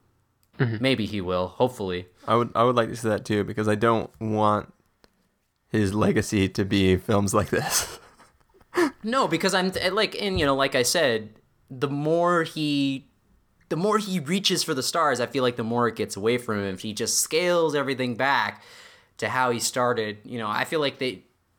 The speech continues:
Speaker 2: need to bring it back a little, you know, take it back to the roots. Kinda like how after Spider-Man three, Sam Raimi's like, "I'm going back to the roots. I'm making Drag Me to Hell," and that was the best thing he could have done. And I feel like, you know, in this,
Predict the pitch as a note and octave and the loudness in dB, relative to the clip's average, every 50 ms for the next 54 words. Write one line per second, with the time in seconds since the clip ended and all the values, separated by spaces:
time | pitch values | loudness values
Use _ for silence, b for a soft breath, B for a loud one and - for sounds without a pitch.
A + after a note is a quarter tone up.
0 | _ _ _ _ _ _ _ _ _ _ D3+ F3+ E3 D#3+ E3 D#3+ D3+ C3+ - C3 | _ _ _ _ _ _ _ _ _ _ -6 -6 -4 -2 0 0 0 0 0 0
1 | A#2 G2+ F#2 - G2+ G2 G2 F#2 E2+ E2+ E2+ G#2+ A2+ A2+ A2 G#2 G2+ G2+ G2+ G2+ | 0 0 -2 -4 -6 -6 -6 -6 -8 -10 -8 -6 -4 -2 -2 -2 -2 -4 -6 -4
2 | - G3 F#3+ G#3 - F#3 E3+ D#3+ - E3 B2+ A#2+ A2 A#2+ A#2 G#2 F#2+ F#2 - - | -4 -2 -2 0 0 0 -2 -2 -2 -4 -4 -2 -2 -2 -2 -2 -4 -6 -8 -8
3 | - - D3 D3+ D#3 D3+ D3 C#3 - C#3+ C3 C3 B2+ B2+ B2+ B2+ B2+ - C3 - | -4 -2 0 0 0 0 -2 -2 -2 0 0 2 2 2 2 0 0 -2 -6 -4
4 | - - C3 B2+ B2 B2 A#2+ A#2+ A#2 - B2+ B2 B2 B2 A#2+ - B2 A#2+ A#2+ B2 | -2 0 0 0 0 -2 -2 -4 -4 -4 -4 -2 -2 -2 -2 -2 -2 -2 0 -2
5 | A#2+ A#2 A2 G#2+ A2 A2 G#2+ B2 C3 C3+ D3+ C#3+ B2+ C3+ C3 C3 C3 B2 - b | -2 -2 -2 -2 -4 -4 -4 -4 -2 0 0 0 0 2 2 2 0 0 -4 b
6 | b b b b b b b b b b b b _ - - A2 A2+ G#2 B2 D3 | b b b b b b b b b b b b _ -12 -8 -6 -4 -2 0 0
7 | D3 C#3 C3+ - - - - - - - A2+ A#2 B2 B2 A#2 A#2+ G#2+ A2 A2 A2 | 0 0 -2 -4 -4 -6 -6 -6 -8 -8 -6 -4 -4 -4 -4 -4 -4 -2 0 0
8 | G#2+ G#2+ A2 G2+ G2 G#2 B2 A#2+ A#2 A2+ A2+ A2 A2 - - A2 G#2+ G#2+ A2 A2+ | -2 -2 -2 -4 -2 -2 0 0 2 2 0 0 -2 -6 -8 -8 -6 -6 -4 -4
9 | G2 A2 G2+ G#2 G#2 - B2 A#2 A2+ - A#2+ A2+ A2 G2+ G2+ A#2 G2+ F#2+ F2+ G#2+ | -4 -4 -6 -8 -6 -4 -2 -2 -2 -2 -4 -6 -6 -4 -4 -6 -6 -4 -4 -4
10 | G#2+ G#2+ G#2 G2+ F#2+ F#2+ b b b b b b b b b b b _ _ - | -2 -2 -2 -4 -6 -10 b b b b b b b b b b b _ _ -6
11 | A#2 A2 G#2 G2+ G2+ G2 G#2+ A2 - - A#2 A2 G#2+ G2+ G#2 G#2 - A2+ A#2+ G2+ | -2 -2 0 0 0 -2 -4 -6 -4 -2 -2 -2 -2 -2 -4 -6 -8 -6 -4 -4
12 | F#2+ F#2 G2+ A2 A#2+ C#3+ C#3+ - - - - | -2 -2 -2 0 0 2 2 2 0 -2 -4